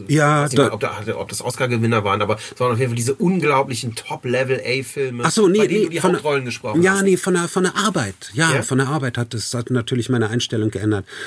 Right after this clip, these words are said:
Speaker 1: Da, das weiß ich nicht. Da, den haben wir auch noch zusammen, äh, aufgenommen, äh,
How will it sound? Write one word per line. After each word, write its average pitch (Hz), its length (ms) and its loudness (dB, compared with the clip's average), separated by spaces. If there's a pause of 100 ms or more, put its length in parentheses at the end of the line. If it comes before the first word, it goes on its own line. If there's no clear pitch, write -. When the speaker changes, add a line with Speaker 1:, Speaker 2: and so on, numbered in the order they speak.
(300)
Speaker 1:
Da, 107 220 0
das 120 200 -2
weiß 131 200 2
ich 113 40 6
nicht. 92 140 0
Da, 135 100 2
den 143 220 4
haben 170 80 6
wir 156 100 4
auch 170 60 6
noch 175 120 4
zusammen, 107 420 -2
äh, 101 280 -2
aufgenommen, 95 640 0
äh, 90 200 -4